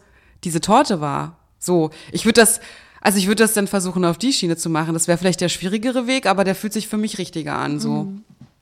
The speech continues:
Speaker 1: Weil mich das stressen würde, so ein Riesending immer draus zu machen. Hätte ich,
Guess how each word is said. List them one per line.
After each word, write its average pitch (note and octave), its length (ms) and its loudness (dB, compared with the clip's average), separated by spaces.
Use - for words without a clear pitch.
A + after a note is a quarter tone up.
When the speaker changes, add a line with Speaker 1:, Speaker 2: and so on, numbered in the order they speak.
Speaker 1:
Weil E3+ 220 2
mich F3 160 0
das G3 200 -4
stressen - 460 2
würde, D3 440 -2
so E3 180 -2
ein D#3+ 80 0
Riesending D#3 1300 -4
immer C3+ 180 -4
draus - 300 -10
zu D3+ 100 -8
machen. C#3 240 -6
Hätte D3+ 120 -4
ich, - 180 -16